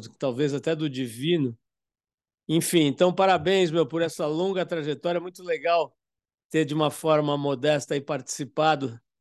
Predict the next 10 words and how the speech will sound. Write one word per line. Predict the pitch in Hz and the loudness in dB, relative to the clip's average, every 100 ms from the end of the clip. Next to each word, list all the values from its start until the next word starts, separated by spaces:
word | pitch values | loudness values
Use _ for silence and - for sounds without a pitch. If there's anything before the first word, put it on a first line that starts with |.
| _ _ _ | _ _ _
dessa | 127 139 - 139 | 0 0 2 -2
estrada, | - - 151 170 165 135 | -2 -4 2 4 4 2
né, | 147 156 | 0 -2
cara? | 156 135 | -2 -2
A | 127 | -2
gente | 147 143 147 120 | -6 -6 -6 -4
fez | 156 131 | -2 -2
bastante | 139 - 160 - | -2 -2 -6 -6
coisa | - 151 135 | 0 2 2
ali | 135 143 139 | 0 0 -2